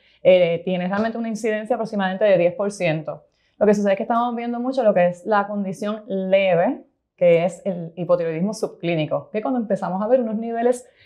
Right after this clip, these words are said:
del famoso T S H levemente aumentados, y como hay tanta información y muchas veces desinformación en las redes sociales y en los medios,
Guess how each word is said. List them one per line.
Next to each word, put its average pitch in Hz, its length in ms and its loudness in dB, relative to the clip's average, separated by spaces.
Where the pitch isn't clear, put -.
del 202 120 4
famoso 202 380 4
T 226 80 2
S 220 240 0
H 226 480 -2
levemente 208 800 -2
aumentados, 233 960 2
y 247 140 -2
como 214 260 4
hay 202 220 0
tanta 208 400 0
información 233 800 -2
y 196 40 0
muchas 185 220 0
veces 202 260 -4
desinformación 202 960 -4
en 185 120 -4
las 165 100 -4
redes 165 260 -4
sociales 185 640 -2
y 208 60 -4
en 214 100 -4
los 247 140 -2
medios, 190 580 0